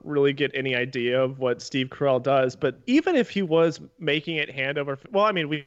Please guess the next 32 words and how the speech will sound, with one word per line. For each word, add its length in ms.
see 220
the 120
house, 380
so 140
clearly 320
they're 160
doing 340
well. 440
But, 480
um, 680
or 180
maybe 220
Julianne 340
Moore 220
is 100
the 80
breadwinner. 480
I'm 80
not 180
sure. 280
But 500
even 220
if 60
I 100
was 160
handed 320
a 40
bill 340
and 100
I 40
was 140
doing, 320